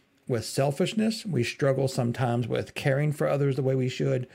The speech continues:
We struggle for letting God live through us and love through us. And sometimes it's hard to, to have that commitment to other people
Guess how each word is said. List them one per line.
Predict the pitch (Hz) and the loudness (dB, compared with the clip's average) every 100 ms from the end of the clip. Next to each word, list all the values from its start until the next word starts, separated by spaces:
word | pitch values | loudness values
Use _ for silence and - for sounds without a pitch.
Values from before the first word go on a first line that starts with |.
| - - _ _ | -20 -20 _ _
We | 139 117 | -2 -2
struggle | - 139 131 131 | 2 2 4 2
for | 127 | 0
letting | 117 123 131 | 2 2 2
God | 120 113 120 120 | 2 0 0 0
live | 123 120 117 | 2 2 0
through | - 135 135 | 0 2 4
us | 123 127 | 2 0
and | 117 110 | -2 0
love | 117 120 | 2 0
through | - 127 117 | 0 2 4
us. | 117 120 - - - - _ _ | 2 0 -6 -16 -20 -20 _ _
And | - 110 | -6 -2
sometimes | 160 196 226 220 | 0 2 2 4
it's | 220 - | 2 0
hard | 190 214 226 143 | -2 2 2 0
to, | - 123 117 - - _ _ - | 0 0 0 -10 -20 _ _ -2
to | 135 113 | 0 2
have | 120 160 | 2 2
that | 151 147 | 2 -2
commitment | - 127 131 143 131 | -2 0 0 0 -2
to | 135 - | -2 0
other | 120 | 0
people | 117 127 123 120 - | 0 0 2 0 0